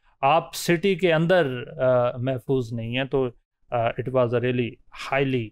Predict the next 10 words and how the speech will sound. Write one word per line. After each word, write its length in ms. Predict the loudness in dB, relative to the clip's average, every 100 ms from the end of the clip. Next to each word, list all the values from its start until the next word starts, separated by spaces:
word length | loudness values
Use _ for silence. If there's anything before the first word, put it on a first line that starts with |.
| _ _ _ _ -8
violent 480 | 0 2 4 0 -2
country, 280 | -6 -6 -14 -14 -20 -14 -6
a 40 |
violent 440 | 0 2 2 -2 -6
society। 380 | -6 -8 -10 -16 _ -20 _ _ _ _ _ _ _ _ _
और 460 | 0 4 4 2 -4 -2
पाकिस्तान 680 | 0 0 -2 2 2 2 0 _ _ _ _ -16 0
as 340 | 4 4 4 4
a 320 | 6 6 4 -2 _ _ 0
emblematic 880 | 0 0 2 4 4 4 2 2